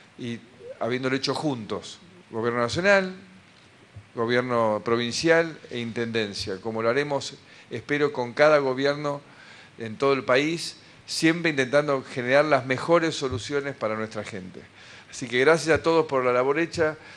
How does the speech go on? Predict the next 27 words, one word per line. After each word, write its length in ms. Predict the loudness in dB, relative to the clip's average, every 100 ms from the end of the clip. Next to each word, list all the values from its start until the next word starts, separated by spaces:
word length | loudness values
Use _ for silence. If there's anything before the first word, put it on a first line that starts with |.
| -20 -10
Realmente 340 | -6 -4 0 -2
visitamos 680 | -2 2 2 4 0 -4 -16 -20 -20 -20 -16
un, 200 | -14 -14 -16 -14
una 180 | -8 -8
escuela 380 | -2 2 4 4
que 100 | 0
es 140 | -6
un 100 | -10
centro 340 | -10 -8 -4
evacuado. 600 | 0 0 6 8 8 4 -2 -16 -20 -20 -6
La 80 | -2
verdad, 200 | 0 0
la 60 |
gente 200 | -2 -6
estaba 220 | -2 0 0
muy 180 | -2
contenta 580 | -4 -2 0 0 0 -2
por 140 | 0 -4
el, 180 | -6 -14 -20 -16 -8
por 160 | -6 -6 -12
el 120 | -10
tratamiento 580 | -8 -4 -2 -2 -4 -4
recibido, 760 | -4 -6 -6 -4 -2 0 0 0
por 300 | -6 -6 -6
la 100 | -6
solidaridad, 760 | -6 -4 -2 2 6 6 4
por 260 | 0 -4